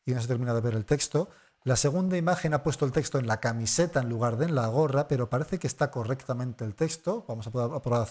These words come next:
a probar a hacer un upscale y lo vemos. Y la tercera y la cuarta, el texto parece que tampoco se llega a ver del todo.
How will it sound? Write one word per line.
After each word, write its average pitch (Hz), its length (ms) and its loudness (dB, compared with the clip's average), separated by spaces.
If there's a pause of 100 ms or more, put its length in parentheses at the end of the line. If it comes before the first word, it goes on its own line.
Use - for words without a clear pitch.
(100)
a 117 100 -8
probar 120 280 4
a 110 40 4
hacer 120 220 0
un 120 120 -2
upscale 117 420 0
y - 20 0
lo 110 160 0
vemos. 143 340 -2 (760)
Y 180 80 4
la 208 120 4
tercera 190 320 2
y 196 40 2
la 185 200 2
cuarta, 196 680 4
el 143 180 2
texto 175 280 -2
parece 156 280 0
que 156 100 -2
tampoco 139 440 -2
se 135 120 -4
llega 131 200 2
a - 20 4
ver 120 180 -2
del 113 300 -2
todo. 110 400 -2